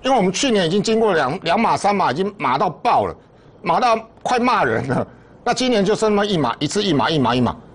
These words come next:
好，那个先没关系啊，那先不管它了。好，但是我还是要提醒各位了哈，嗯，因为这个东-，这个盘哈，我之前有跟各位讲过哈，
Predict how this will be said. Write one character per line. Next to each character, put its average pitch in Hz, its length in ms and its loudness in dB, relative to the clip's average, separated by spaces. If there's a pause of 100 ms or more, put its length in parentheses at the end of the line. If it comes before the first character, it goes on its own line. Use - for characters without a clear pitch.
好， 101 180 -6
那 135 80 0
个 139 100 2
先 170 160 2
没 139 100 2
关 135 160 0
系 135 160 -2
啊， 113 80 2
那 151 80 0
先 143 180 0
不 143 100 0
管 95 180 0
它 107 160 0
了。 90 140 -2 (240)
好， 107 200 0 (280)
但 190 120 0
是 175 240 0
我 - 60 -2
还 151 100 0
是 175 120 0
要 190 60 2
提 147 120 -2
醒 123 180 -2
各 135 140 -2
位 127 160 2
了 87 140 0
哈， 101 180 -2 (480)
嗯， 147 320 2
因 233 140 0
为 240 80 2
这 262 100 0
个 233 60 4
东-， 190 200 0
这 - 120 -4
个 247 100 0
盘 101 220 -4
哈， 113 80 0
我 98 120 2
之 233 120 -2
前 196 160 0
有 113 40 0
跟 165 160 -2
各 175 60 2
位 165 80 4
讲 107 220 -2 (100)
过 135 180 0
哈， 87 160 -4